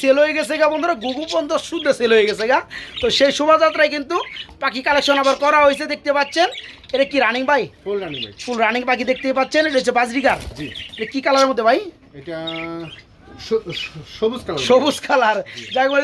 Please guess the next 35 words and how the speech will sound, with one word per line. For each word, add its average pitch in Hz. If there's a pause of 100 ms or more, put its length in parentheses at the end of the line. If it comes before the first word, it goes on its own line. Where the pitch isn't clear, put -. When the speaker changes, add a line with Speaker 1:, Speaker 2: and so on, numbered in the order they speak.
Speaker 1:
তো 311
কবুতর 359
না 311
বন্ধুরা, 349 (560)
যে 277
অ্যান্ডালুসিয়ান, 302 (100)
রেড 269
ইন্ডিগো 277 (100)
এই 277
ধরনের 277
কালার 262 (100)
থাকবে। 262 (480)
তো 269
যাই 277
হোক, 320
এটা 311
হচ্ছে 285 (460)
বাজরিকার 330
পাখি, 294
রানিং 285 (100)
পাখি। 254 (160)
Speaker 2:
ফুল 202
রানিং। 170
Speaker 1:
এই 247
জোড়া 302
কত 302 (100)
পড়তেছে 330
ভাই? 339 (260)
Speaker 2:
এটা - (100)
সেটআপ 208
সহ 220
ভাই 208 (200)
পনেরোশো। 226 (200)
Speaker 1:
সেটআপ 247
সহকারে 311